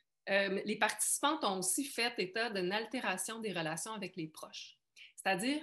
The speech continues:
que, euh, habituellement, euh, pas dans tous les cas, mais évidemment, mais dans plusieurs cas, euh, elles, elles, elles vont vivre, euh, il va y avoir une reconnaissance, euh, de la part des familles, des proches, euh, face aux, aux soignants et aux gestionnaires, qui auraient plutôt, euh, fait place,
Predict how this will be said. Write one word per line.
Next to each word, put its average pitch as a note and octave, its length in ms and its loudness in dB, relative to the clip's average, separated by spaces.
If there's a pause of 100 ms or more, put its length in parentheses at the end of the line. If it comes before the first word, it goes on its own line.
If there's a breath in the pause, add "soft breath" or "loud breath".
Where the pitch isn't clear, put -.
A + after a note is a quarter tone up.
(100)
que, A3 80 -2 (260)
euh, F3 300 -2
habituellement, G3+ 920 0
euh, E3+ 320 -2 (320)
pas F#3+ 120 -2
dans F3+ 160 -2
tous G3+ 140 -12
les G#3 120 -2
cas, B3 140 -4
mais G3+ 300 -4
évidemment, F#3 440 -4
mais A3 120 -4
dans E3+ 160 0
plusieurs G3+ 440 -8
cas, B3 200 -8 (400 loud breath)
euh, E3+ 320 -2 (120)
elles, F3+ 360 -2
elles, F3 360 -4 (160)
elles F#3 120 -4
vont F3+ 200 -2
vivre, A3+ 340 -4
euh, E3+ 280 0 (360)
il E3+ 140 -8
va F#3+ 80 -2
y F#3 60 0
avoir F3 180 0
une G3+ 60 -4
reconnaissance, G3 840 -2 (360 loud breath)
euh, F3 100 0
de D#3+ 60 -6
la D#3 100 -2
part F#3 260 0
des F3+ 120 0
familles, F#3+ 440 -4
des F3 120 2
proches, A#3+ 500 -4 (100)
euh, E3 200 -4
face F#3 320 -6
aux, D#3+ 100 -4
aux F3 120 -6
soignants F#3+ 440 -4
et F#3 140 -4
aux D#3+ 100 -4
gestionnaires, E3+ 680 -6 (320 loud breath)
qui G3+ 120 0
auraient A3+ 300 2
plutôt, D4+ 540 -4
euh, F#3 80 -2
fait F#3 220 -8
place, A3 420 -4